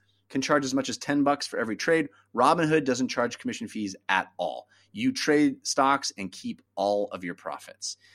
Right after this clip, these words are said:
The design is easy to use, and you can learn by doing. You can experience the, uh, the, the process of investing your money by doing it. So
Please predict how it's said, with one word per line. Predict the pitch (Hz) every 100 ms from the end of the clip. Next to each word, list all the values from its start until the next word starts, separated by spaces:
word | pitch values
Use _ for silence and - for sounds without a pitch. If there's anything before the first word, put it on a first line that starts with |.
| _ -
The |
design | 101 101 120 139
is | 120 104
easy | 110 95 90
to |
use, | 92 127 190 185
and | - 117
you | 120
can | 117 123 107
learn | 147 185 185
by | 175 170
doing. | 123 160 220 277 254 110 82 - _
You | 147
can | 156 156
experience | 143 - - 170 190 190 180 -
the, | 156 151 143 -
uh, | 120 -
the, | 113 120 113
the | 113 101
process | - 135 139 156 143 123 104
of | 110
investing | 107 107 110
your | 104
money | 98 95 92 - _ _ -
by | 98
doing | 92 98 107 92 73
it. | 64 - - - _ _ _ -
So | - -